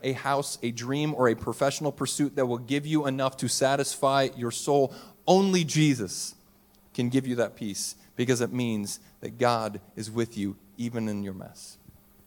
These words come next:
This is a, this is a peace that is steadfast, that is a God-given reality, that despite your darkest moments,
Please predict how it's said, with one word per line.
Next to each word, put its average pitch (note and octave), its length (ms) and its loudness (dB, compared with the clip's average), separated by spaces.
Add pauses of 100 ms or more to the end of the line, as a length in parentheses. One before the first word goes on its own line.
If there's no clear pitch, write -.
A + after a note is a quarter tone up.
(2750)
This G#2+ 160 -10
is A#2+ 40 2
a, A2+ 120 0
this A#2+ 280 -8
is B2+ 60 -2
a B2 80 2
peace - 500 -8 (280)
that G#2 100 -8
is G2+ 100 -6
steadfast, A2 760 -6
that G2 120 -8
is G2 120 -6
a F#2+ 80 -6
God-given A2 880 -6
reality, G2 540 -6 (1500)
that A#2 100 -2
despite B2 380 -4
your C3+ 80 -2
darkest C#3 360 0
moments, A#2+ 600 -2